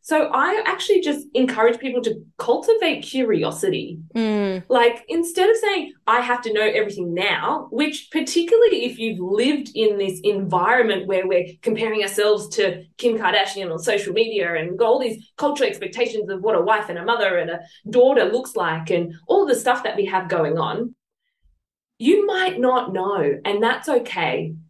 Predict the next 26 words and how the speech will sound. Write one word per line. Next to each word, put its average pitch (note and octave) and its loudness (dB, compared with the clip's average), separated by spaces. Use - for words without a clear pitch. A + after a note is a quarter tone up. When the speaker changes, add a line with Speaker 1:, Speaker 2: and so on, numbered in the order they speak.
Speaker 1:
Instead E4 0
of D4+ 0
berating G#3 4
yourself F#3 -4
about D#3+ -2
it - -2
and F3 -4
going, F3+ -2
"Oh, A3+ -2
I A#3 -6
don't C4+ -2
know A#3+ 2
what A3+ 2
my A3+ 0
passion G3+ -8
is. G#3 -2
Oh A#3 0
my A3+ 0
God." A#3+ 0
We've B3 -2
got C#4+ 4
to F4+ 2
start C#4 -2
to B3+ 0
say, G3+ 2
"Okay, G3 -4